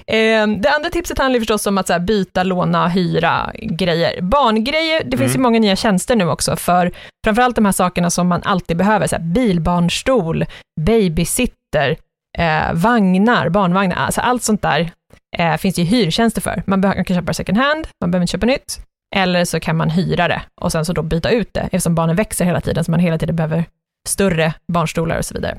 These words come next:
Speaker 1: Smart, tycker jag. Tredje tipset.
Speaker 2: Också en sak
Speaker 1: Ja.
Speaker 2: med det där är ju för att i min familj, jag har jätte, jätte, jättemånga syskon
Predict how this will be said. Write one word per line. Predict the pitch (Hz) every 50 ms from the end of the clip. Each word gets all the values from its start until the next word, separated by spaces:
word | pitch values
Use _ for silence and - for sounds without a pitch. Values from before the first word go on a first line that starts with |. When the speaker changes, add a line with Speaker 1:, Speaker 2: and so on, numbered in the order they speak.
| _ _
Speaker 1:
Smart, | - - 214 254 339 - _
tycker | - 240 -
jag. | 277 392 - _ _ _ _ _ _ - - - _ _ _ _ _ -
Tredje | - 269 262 254 262
tipset. | 247 - - 247 247
Speaker 2:
Också | 247 160 143 - 214
en | 220
sak | 175 - 143 123
Speaker 1:
Ja. | - -
Speaker 2:
med | 123
det | 117 120
där | 123 - 175 131 110 107 107
är | 107 110 110
ju | 110 110
för | 107 - 123
att | 123 -
i | - 131 131 123
min | 117 139 160 180 165
familj, | 160 147 123 107 104 98 98 101 -
jag | - 123
har | 120 123
jätte, | 123 110 110 - 117 - _ _ 113
jätte, | 110 104 _ _ 113
jättemånga | 110 104 - - 123 120 107 101
syskon | 92 101 98 - - - 104 92 85 80